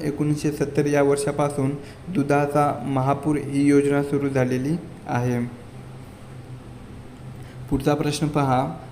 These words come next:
भारतातील सर्वात मोठा बहुउद्देशीय प्रकल्प म्हणून ज्या प्रकल्पाचे वर्णन केले जाते,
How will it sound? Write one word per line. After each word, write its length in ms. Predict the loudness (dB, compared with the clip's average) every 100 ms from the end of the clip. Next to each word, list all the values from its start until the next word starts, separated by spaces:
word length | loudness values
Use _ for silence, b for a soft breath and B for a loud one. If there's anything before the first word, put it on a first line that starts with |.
| -12
भारतातील 680 | 0 2 2 2 0 2 -2
सर्वात 420 | -2 0 2 2 0
मोठा 400 | -2 2 2 2
बहुउद्देशीय 840 | 2 2 4 2 2 0 2 2
प्रकल्प 500 | 2 -2 0 0 2
म्हणून 420 | 0 2 2 0 -2 B B -6 0
ज्या 140 | 0
प्रकल्पाचे 680 | 0 -2 2 2 2 2 2
वर्णन 380 | 4 4 4 0
केले 300 | 0 0 2
जाते, 480 | 2 2 0 0